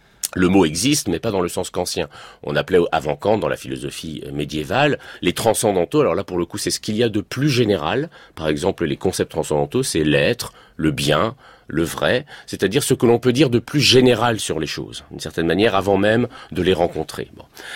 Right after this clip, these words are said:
Euh, alors ça, ce sont les transcendantaux, ce sont les attributs les plus généraux, au-delà même, euh, euh, des catégories. Kant va modifier profondément le sens de ce terme transcendantal,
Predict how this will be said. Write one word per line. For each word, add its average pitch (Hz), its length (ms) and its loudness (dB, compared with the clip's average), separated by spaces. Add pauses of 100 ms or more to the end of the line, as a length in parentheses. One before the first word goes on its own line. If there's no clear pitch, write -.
(160)
Euh, 80 240 2
alors 78 180 0
ça, 147 140 4
ce 123 100 0
sont 127 160 0
les 113 140 2
transcendantaux, 98 580 0
ce 143 100 -2
sont 104 140 -2
les 87 220 0
attributs 110 520 -2 (220)
les 92 140 -2
plus 117 160 -2
généraux, 98 560 4
au-delà 95 420 2
même, 101 460 0
euh, 80 500 2
euh, 80 220 -2
des 90 160 -2
catégories. 73 520 -4 (400)
Kant 151 180 6
va 113 260 2
modifier 127 520 4
profondément 117 640 2
le 87 100 0
sens 98 280 0
de 85 80 -4
ce - 100 -4
terme 85 300 -2
transcendantal, 90 760 0